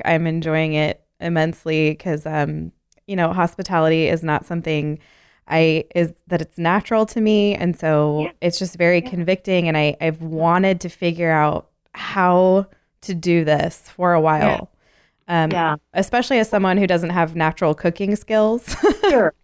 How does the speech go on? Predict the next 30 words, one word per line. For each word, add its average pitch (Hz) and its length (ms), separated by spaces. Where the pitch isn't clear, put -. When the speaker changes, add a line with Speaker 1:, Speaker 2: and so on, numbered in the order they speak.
Speaker 2:
sure. 202 400
Speaker 1:
<laughs> 320 240
Speaker 2:
Well, 277 240
I, 233 140
my 262 240
hope 262 420
is 196 180
that 170 200
that 165 200
book 175 220
really 170 300
is 170 300
encouraging 156 680
because, 165 280
you 214 80
know, 196 160
Kent 269 340
and 247 100
I 170 380
were 185 140
the 170 180
only 226 720
believers 175 520
in 165 100
our 151 160
families 147 600
when 156 140
we 147 100
got 151 260
married. 131 400